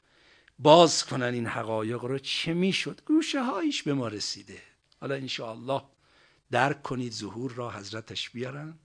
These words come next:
کلاس تفسیر امام زمان شرکت کنید. البته در دوران غیبت هم افاضه می‌کنن ها. بله، لطف اونها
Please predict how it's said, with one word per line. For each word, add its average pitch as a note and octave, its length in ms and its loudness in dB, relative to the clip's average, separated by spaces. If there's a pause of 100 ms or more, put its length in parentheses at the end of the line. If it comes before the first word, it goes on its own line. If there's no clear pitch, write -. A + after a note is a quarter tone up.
(460)
کلاس A#2 320 -8
تفسیر A#2+ 500 -8
امام A#2+ 260 -4
زمان G#2+ 380 -8
شرکت A2 460 -12
کنید. D#3+ 460 -12 (880)
البته C#3 460 -4
در G#2+ 180 -6
دوران G#2+ 420 -4
غیبت A2 420 -8
هم D3 140 -4
افاضه A2+ 400 -6
می‌کنن B2+ 460 -4
ها. A2 180 -16 (1160)
بله، - 480 -16
لطف F#3+ 440 -6
اونها C3+ 460 -4